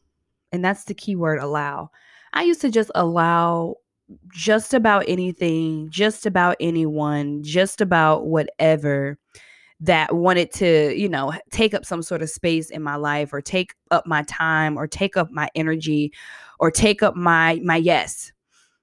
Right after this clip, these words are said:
And me giving that space and that time and that energy to anyone and everyone just completely exhausted me, and it deterred me away from purpose. It deterred me away from intentionality. It deterred me away from what maybe some things that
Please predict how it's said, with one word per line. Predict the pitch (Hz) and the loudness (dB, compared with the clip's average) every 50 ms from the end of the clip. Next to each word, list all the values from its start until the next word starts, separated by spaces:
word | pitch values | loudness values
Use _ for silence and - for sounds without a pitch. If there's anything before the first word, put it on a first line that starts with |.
| _ _ | _ _
And | - 196 190 185 180 180 185 | 2 2 4 4 2 2 2
me | 196 247 277 | 4 4 4
giving | 247 202 226 233 233 233 | 4 4 4 2 2 2
that | 220 190 160 - | 0 -2 -2 -4
space | - - - 190 185 196 - - | -6 -2 2 2 2 2 2 0
and | 185 175 | 2 2
that | 165 151 | 2 2
time | 151 - - 196 185 185 180 185 | 2 0 0 2 2 2 2 0
and | 170 | 0
that | 156 147 | -2 -2
energy | - - 185 190 185 165 160 170 165 156 | 0 0 0 0 0 -2 -2 -2 -4 -2
to | - 180 | -4 -4
anyone | 160 170 180 180 180 175 170 165 160 | -2 0 0 2 0 0 0 0 0
and | 156 156 | 0 0
everyone | 170 233 262 285 226 202 185 175 175 | 0 2 2 2 2 2 0 0 -2
just | 170 180 - | -4 -6 -8
completely | - 202 - - 226 202 202 | -8 -6 -4 -4 -2 0 0
exhausted | 180 160 160 160 160 180 175 185 208 202 - 196 180 | 0 0 -2 -4 -2 0 0 0 -2 -4 -4 -6 -4
me, | 175 170 175 180 - | -4 -4 -6 -6 -8
and | - - 254 285 294 294 240 | -6 -4 0 0 2 2 0
it | 220 202 | 0 -2
deterred | 185 180 170 - 196 190 196 202 196 | -2 -4 -2 0 0 2 2 2 0
me | 190 180 | -2 -2
away | 170 170 165 160 160 170 170 | -2 -2 0 0 0 0 -2
from | 151 - 175 170 160 160 156 160 | -2 -4 -2 -2 -2 -2 -4 -4
purpose. | - - 185 180 - - - - | -2 0 0 0 0 -4 -8 -6
It | - 170 | -6 -6
deterred | 165 160 - - 208 202 202 196 | -6 -6 -4 0 2 2 2 0
me | 190 180 | -2 -2
away | 180 175 165 160 165 165 | 0 2 2 2 2 2
from | 160 - 170 151 | 0 -4 -8 -6
intentionality. | 175 175 165 - 202 196 - - 180 175 165 170 170 175 160 160 160 180 175 _ - - - - - - - - _ | -6 -8 -6 -4 -6 -4 -4 -4 -2 0 2 2 2 2 0 -2 -4 -8 -10 _ -20 -20 -20 -20 -20 -20 -20 -8 _
It | - 214 220 | 2 4 6
deterred | 220 214 208 - 226 220 220 220 | 6 4 4 4 4 6 6 6
me | 220 214 208 | 4 4 4
away | 202 196 180 185 185 185 185 | 4 4 6 6 6 6 4
from | 185 - - 190 175 170 170 170 | 2 2 2 2 2 2 2 0
what | 165 180 185 180 170 160 - - _ _ _ _ _ _ _ _ _ _ _ _ _ _ _ 214 | 2 4 4 4 4 4 2 -2 _ _ _ _ _ _ _ _ _ _ _ _ _ _ _ 0
maybe | 202 190 196 214 226 | 2 2 4 4 2
some | 214 - 226 | 0 0 -4
things | 214 214 214 208 | -4 -4 -4 -2
that | 190 190 | -2 -4